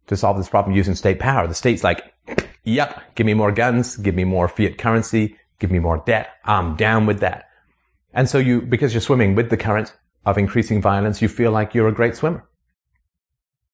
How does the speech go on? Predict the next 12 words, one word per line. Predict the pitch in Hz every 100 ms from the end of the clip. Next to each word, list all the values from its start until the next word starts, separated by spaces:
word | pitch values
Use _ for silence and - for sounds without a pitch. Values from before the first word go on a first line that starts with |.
| _ _ _ -
But | 117 110 - - -
if | 147 147
you | 143 123
say | - 135
to | 147
your, | 117 95 92 -
if | 113
you | 135
say | - 143 131 104 104 _ _ _ -
that | 113 107
the | 120
solution | 107 117 107 127 - 107